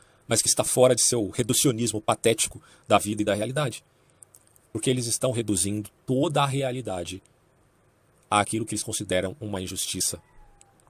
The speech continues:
É veemente. Só que existem muitos tipos de males no mundo, não dá pra você reduzir tudo a um só, tá? Lembrando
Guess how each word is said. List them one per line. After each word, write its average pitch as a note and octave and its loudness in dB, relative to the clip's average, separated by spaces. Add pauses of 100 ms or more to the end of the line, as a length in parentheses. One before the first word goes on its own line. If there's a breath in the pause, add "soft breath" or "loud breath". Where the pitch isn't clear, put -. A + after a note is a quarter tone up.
(1080 loud breath)
É G2+ 4 (1040)
veemente. E2 0 (2250)
Só - 0
que A2+ -2 (540)
existem A2 -2
muitos - 0
tipos - -2
de A2 -6
males G#2+ -2
no G2+ -10
mundo, F#2 -8
não F#2+ -8
dá G2+ 0
pra A2+ 0
você A2 0
reduzir G2+ -2
tudo A2 -2
a - -2
um B2+ -4
só, - 0 (800)
tá? E2 -8 (1400)
Lembrando A#2 8